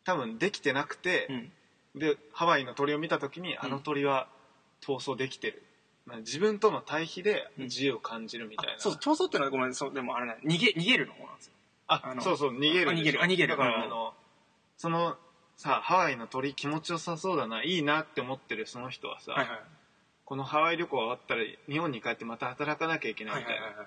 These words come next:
Speaker 2: いはい。
Speaker 1: そういう気持ちを抱えてたらさ、
Speaker 2: うん。
Speaker 1: ずっとハワイにいて、
Speaker 2: うんうんうん。
Speaker 1: 空飛んでる、
Speaker 2: はいはい。
Speaker 1: あの鳥いいな、みたいな。
Speaker 2: はいはいはいはいはい。
Speaker 1: っていう、なんか、く-、逃げられてない自分との対象で、
Speaker 2: はいはいはいはい。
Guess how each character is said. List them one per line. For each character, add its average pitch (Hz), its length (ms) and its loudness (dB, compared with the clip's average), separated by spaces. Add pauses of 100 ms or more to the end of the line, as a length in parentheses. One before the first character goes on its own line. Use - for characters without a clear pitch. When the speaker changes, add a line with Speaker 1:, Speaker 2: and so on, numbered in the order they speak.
Speaker 2:
い - 40 -18
は 123 60 -18
い。 - 20 -20 (240)
Speaker 1:
そ - 140 -6
う 180 40 2
い 175 140 2
う 165 40 -12 (380)
気 - 120 -8
持 190 120 -2
ち 202 100 0
を 190 40 4
抱 202 220 2
え 190 40 0
て - 100 -14
た - 80 -2
ら - 100 -6
さ、 - 260 -10
Speaker 2:
う 143 40 -2
ん。 123 100 -4 (400)
Speaker 1:
ず 117 120 -10
っ - 20 -12
と - 180 -6
ハ 147 180 2
ワ 170 120 4
イ 135 60 -2
に 113 120 -6
い 107 40 -12
て、 151 440 -2
Speaker 2:
う 143 60 -4
ん 131 80 -2
う 113 60 -6
ん 117 40 -4
う 110 40 -4
ん。 107 40 -6
Speaker 1:
空 143 220 4
飛 123 180 -8
ん 139 80 -4
で 151 140 4
る、 160 260 -4 (140)
Speaker 2:
は 135 80 -6
い 120 40 -6
は 135 60 -2
い。 - 40 0
Speaker 1:
あ - 20 0
の 151 60 -2
鳥 165 340 0
い 214 40 4
い 190 40 0
な、 117 160 -2
み 107 80 -14
た 143 140 2
い - 20 0
な。 - 60 -6
Speaker 2:
は 127 80 -2
い 123 40 -2
は - 80 -8
い 113 40 -6
は - 60 -14
い - 40 -18
は 113 60 -10
い - 20 -12
は - 0 -
い。 - 40 -14
Speaker 1:
っ - 540 -20
て 180 100 0
い 175 100 2
う、 165 60 -4
な 160 100 0
ん - 20 -10
か、 127 160 2 (720)
く-、 - 180 -10 (140)
逃 196 120 0
げ 254 140 4
ら 254 100 6
れ 226 120 4
て 143 140 0
な 123 120 0
い 117 60 0
自 110 160 -10
分 123 320 -10 (100)
と 185 140 -2
の 160 120 0
対 165 300 0
象 180 300 -4
で、 214 80 2
Speaker 2:
は 233 40 2
い 196 40 0
は 135 340 -2
い - 20 -6
は 113 60 -6
い - 40 -10
は 110 40 -10
い。 110 40 -14